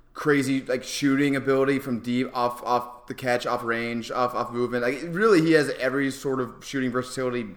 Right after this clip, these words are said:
thing you need, which I think is probably a better skill than anything Jason Tatum has. Jason Tatum just has, like, everything. Like, I don't, I don't know if there's a weakness to Jason Tatum, and he's, and he's so young that it, it's kinda easy to project him to, to just get a lot better at a lot of things.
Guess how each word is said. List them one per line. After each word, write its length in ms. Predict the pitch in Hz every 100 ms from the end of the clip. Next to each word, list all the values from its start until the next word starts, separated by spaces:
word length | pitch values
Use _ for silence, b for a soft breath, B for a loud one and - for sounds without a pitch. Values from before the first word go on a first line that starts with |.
| - - -
thing 180 | 131
you 80 | 123
need, 340 | 117 117 127 139 b b b
which 100 | 131
I 80 | 143
think 180 | 160 165
is 120 | 135
probably 440 | - 156 143 131 123
a 80 |
better 300 | 127 127 139
skill 240 | 139 - 143
than 120 | 131
anything 180 | 135 131
Jason 240 | 135 131
Tatum 240 | 131 127 104
has. 460 | 101 110 127 135 b b b -
Jason 200 | 139 147
Tatum 240 | 156 147
just 160 | 131 131
has, 320 | 120 113 -
like, 200 | - 95 - -
everything. 680 | 117 120 101 104 92 85 87
Like, 120 | 104
I 80 | 135
don't, 180 | 143
I 40 | 127
don't 120 | 147
know 100 | 139
if 60 | 123
there's 140 | 117
a 60 | 107
weakness 480 | 107 107 101 -
to 120 | - 101
Jason 260 | 104 101
Tatum, 300 | 101 98 98
and 80 | 98
he's, 160 | 107 107
and 120 | 117
he's 140 | 113
so 120 | - 120
young 360 | 104 101 101
that 260 | 101 95 - B B B
it, 120 | 104
it's 280 | 110 110 -
kinda 420 | - 123 110 101 -
easy 200 | 131 110
to 80 | 101
project 340 | 95 104 95
him 160 | 107 95
to, 100 | 90 -
to 120 | - - -
just 140 | 101
get 100 | 107
a 40 |
lot 200 | 98 92
better 200 | 90 92
at 40 | 92
a 40 |
lot 120 | 92
of 100 | 90
things. 320 | 95 95 90